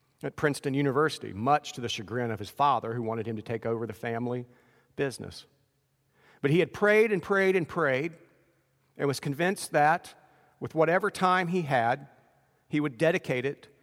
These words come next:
to missions. And the money he did have available, he gave away to missions. And after he graduated with his Bachelor of Divinity from Princeton, he set sail for Cairo to learn Arabic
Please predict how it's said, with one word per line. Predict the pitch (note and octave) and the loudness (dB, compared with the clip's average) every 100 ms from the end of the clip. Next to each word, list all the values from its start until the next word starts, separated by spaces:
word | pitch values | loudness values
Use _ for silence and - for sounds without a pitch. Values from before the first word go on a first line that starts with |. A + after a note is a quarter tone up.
| _ | _
to | - | -4
missions. | C#3+ E3 D#3+ A#2+ A2 | 0 0 0 -8 -6
And | B2+ | -4
the | A#2+ - - _ | -6 -8 -20 _
money | C3 D#3 E3+ | 2 2 2
he | D#3 D3+ | -2 -2
did | D3 F3+ | -2 0
have | D3+ B2+ B2 | 2 2 2
available, | A#2 A#2 A2+ G#2+ C#3+ E3+ - _ _ _ _ _ - | -2 -2 -2 -2 -4 -6 -12 _ _ _ _ _ -6
he | D3+ | -2
gave | B2+ A#2+ B2+ | 0 0 2
away | D#3 D3 G#2+ F#2 - _ _ _ _ - | 2 2 0 -6 -20 _ _ _ _ -6
to | G3 | -2
missions. | C#3+ G#2 - G2 - _ _ _ _ _ _ - _ | -2 -2 -6 -10 -12 _ _ _ _ _ _ -20 _
And | C#3 | 2
after | D3 C#3+ | 2 2
he | D#3 | -4
graduated | B2+ D3 F3 F3+ E3 D#3+ E3 D3+ | 0 2 2 2 0 0 -2 -6
with | D3 | -4
his | D3 C3 | -2 0
Bachelor | D3 D#3+ - E3+ | 2 2 2 -4
of | D3 | -2
Divinity | A#2+ D#3+ E3 E3+ F3 - - | 0 0 0 -2 -4 -10 -6
from | C#3+ B2+ | -4 -2
Princeton, | - E3+ E3+ F#3 F3+ F3+ _ | 0 0 0 -6 -6 -8 _
he | D#3 | -6
set | C#3 - D3 | -4 -2 -2
sail | - D#3+ E3 E3+ D#3+ | -2 0 0 0 -4
for | E3+ | -8
Cairo | - F3+ E3 A#2 A2 G2 - _ _ _ _ _ _ _ _ _ _ _ | 0 2 2 2 -2 -4 -10 _ _ _ _ _ _ _ _ _ _ _
to | C#3 | 0
learn | C#3 E3 E3+ E3 | 4 6 4 2
Arabic | F3 D3 A2+ A2+ - | 2 2 0 -6 -8